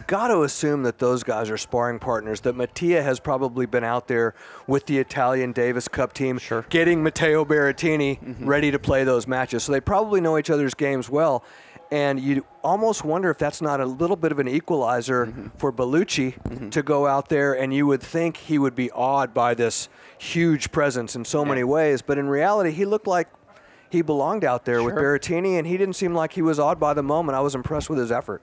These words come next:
Speaker 2: Mm-hmm. You ready for a little trivia question?
Speaker 1: Let's do
Speaker 2: Matteo
Speaker 1: it.
Speaker 2: Berrettini, he, in his career, two out of three set l-, matches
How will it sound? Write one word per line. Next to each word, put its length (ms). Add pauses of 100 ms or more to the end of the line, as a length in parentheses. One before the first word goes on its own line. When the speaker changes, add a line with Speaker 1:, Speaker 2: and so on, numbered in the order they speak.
Speaker 2:
Mm-hmm. 260
You 120
ready 120
for 120
a 40
little 140
trivia 320
question? 360
Speaker 1:
Let's 100
do 100
Speaker 2:
Matteo 140
Speaker 1:
it. 80
Speaker 2:
Berrettini, 580
he, 320
in 160
his 240
career, 600
two 200
out 80
of 60
three 240
set 320
l-, 80 (160)
matches 560